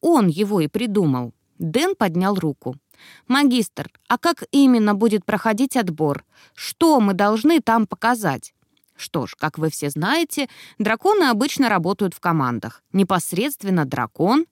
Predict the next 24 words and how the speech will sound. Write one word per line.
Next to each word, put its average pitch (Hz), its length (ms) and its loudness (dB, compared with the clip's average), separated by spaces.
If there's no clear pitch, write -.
погонщик, 147 720 -2
глава 247 400 0
экипажа, 226 600 -2
управляет 196 640 0
полетом. 135 580 -4
Зрячий 285 640 0
контролирует 277 680 2
полет 240 340 0
и 254 40 0
состояние 202 640 0
дракона 190 500 -2
в 185 60 -6
воздухе. 135 640 -6
Следящий 196 840 0
координирует 269 760 4
полет 170 360 0
с 170 60 -6
земли. 160 400 -2
Мы 381 200 4
должны 247 460 4
проверить 247 520 0
ряд 262 280 0
ваших 220 460 -2
качеств, - 480 -4